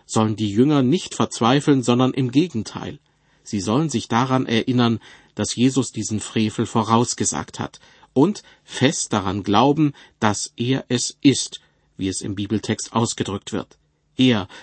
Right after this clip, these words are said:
der Sohn Gottes, der Messias. Verrat von innen heraus, Verrat aus den eigenen Reihen,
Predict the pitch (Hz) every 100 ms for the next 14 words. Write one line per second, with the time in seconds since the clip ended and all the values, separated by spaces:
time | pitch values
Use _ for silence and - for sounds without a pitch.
0 | - 104 95 101 113 131 117 113 104 113
1 | - - _ - 107 98 104 120 - 101
2 | 90 - - - _ _ _ _ _ _
3 | _ _ _ - - - _ _ _ _
4 | _ _ _ - 120 127 165 - - 127
5 | 117 - 135 165 147 117 104 104 110 151
6 | - - - _ - 95 101 131 - 101
7 | 110 95 110 127 117 101 95 98 113 127